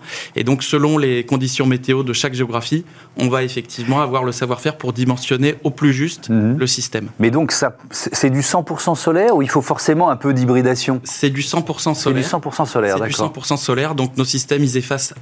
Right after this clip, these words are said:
Speaker 1: à cent pour cent, euh, la facture énergétique.
Speaker 2: Ouais.
Speaker 1: Et dans les années qui viennent, euh, on pense qu'il va y avoir aussi de l'hybridation, donc des clientèles qui ont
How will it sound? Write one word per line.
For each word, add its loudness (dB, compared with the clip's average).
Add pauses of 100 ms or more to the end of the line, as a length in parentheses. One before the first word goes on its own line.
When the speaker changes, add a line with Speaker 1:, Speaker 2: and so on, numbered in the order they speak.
Speaker 1:
à -4
cent -2
pour -8
cent, -2 (140)
euh, -2
la -6
facture -4
énergétique. -2
Speaker 2:
Ouais. -4 (400)
Speaker 1:
Et 2
dans -2
les 0
années 0
qui -2
viennent, 0 (420)
euh, 2
on 0
pense -2
qu'il 0
va 0
y 0
avoir -4
aussi 0
de 2
l'hybridation, 0
donc -2
des 0
clientèles -2
qui 0
ont 0